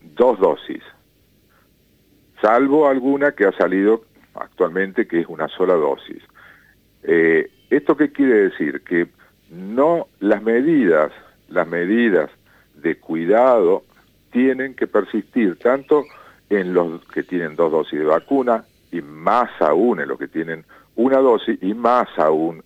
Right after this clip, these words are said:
en los que no son vacunados o no están vacunados. Eh, las variantes están dando vuelta, no estamos tipificando qué variante está en este momento en la ciudad dando vuelta,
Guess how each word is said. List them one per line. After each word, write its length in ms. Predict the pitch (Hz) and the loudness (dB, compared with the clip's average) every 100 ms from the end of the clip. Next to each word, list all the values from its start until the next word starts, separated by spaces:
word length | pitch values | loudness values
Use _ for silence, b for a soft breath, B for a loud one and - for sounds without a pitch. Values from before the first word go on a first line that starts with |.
| - | -14
en 180 | 78 | -8
los 140 | 73 69 | -6 -6
que 140 | - | -8
no 280 | 73 98 101 | -6 -2 -2
son 240 | - 73 | -2 -6
vacunados 640 | 67 67 69 69 69 - 76 | -6 -8 -10 -8 -8 -8 -6
o 200 | 92 78 | -6 -6
no 180 | 73 92 | -2 -2
están 340 | 82 - 69 | -2 -6 -8
vacunados. 600 | 69 71 67 - - 64 - _ B B B B - | -8 -8 -12 -12 -12 -12 -16 _ B B B B -4
Eh, 540 | 87 85 82 76 76 _ _ _ _ | 0 2 2 0 -4 _ _ _ _
las 180 | 95 95 | -2 2
variantes 680 | 104 104 127 165 180 165 131 | 2 2 2 0 0 -2 -2
están 360 | - 120 117 | -2 -2 0
dando 220 | 113 107 | -2 0
vuelta, 380 | 101 110 123 127 | 2 2 2 -2
no 120 | 104 | -2
estamos 540 | 95 _ 135 143 127 - | -6 _ 0 0 -2 -4
tipificando 1040 | 82 - 78 - - 98 104 107 123 139 _ b b b b b _ _ _ _ _ _ | -8 -6 -8 -8 -4 -2 -2 0 -2 -2 _ b b b b b _ _ _ _ _ _
qué 120 | 131 | 2
variante 580 | 123 107 135 135 104 85 | 4 4 4 2 0 -4
está 260 | - 101 | 0 0
en 80 | 92 | 0
este 160 | 85 80 | -4 -6
momento 560 | 76 78 87 87 90 | -4 -4 -6 -2 -2
en 120 | 80 76 | -2 -4
la 120 | 71 | -6
ciudad 480 | - 76 85 110 131 | -6 -4 2 2 2
dando 300 | 104 78 76 | 0 -2 -2
vuelta, 580 | 80 92 95 139 180 | 2 2 0 -2 -4